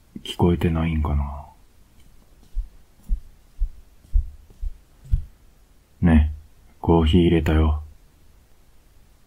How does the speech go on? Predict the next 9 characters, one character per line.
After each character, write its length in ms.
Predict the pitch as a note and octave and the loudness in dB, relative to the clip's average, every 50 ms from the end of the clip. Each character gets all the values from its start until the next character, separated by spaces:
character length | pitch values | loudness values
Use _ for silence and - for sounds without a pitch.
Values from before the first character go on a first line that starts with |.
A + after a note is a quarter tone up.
| _ _ _ - - _ _ _ - _ _ _ - _ _ _ _ _ _ _ _ _ _ - _ _ _ _ _ _ _ - - - | _ _ _ -20 -20 _ _ _ -20 _ _ _ -20 _ _ _ _ _ _ _ _ _ _ -20 _ _ _ _ _ _ _ -20 -14 -12
そ 180 | E2+ D#2+ E2 E2 | -6 -2 0 2
ん 160 | E2 E2 E2 | 2 2 2
な 80 | E2 E2 | 2 4
夢 180 | D#2 D2+ D2+ | 4 6 6
中 220 | D2 D2 D#2+ D#2+ D#2 | 6 4 4 4 6
に 140 | D#2 E2 D#2+ | 4 4 4
な 100 | D2+ D2 | 4 2
っ 100 | D2 D2+ | 2 0
て、 440 | - - D#2 D2+ D2 C#2+ C#2+ - | -2 0 0 2 2 0 -2 -8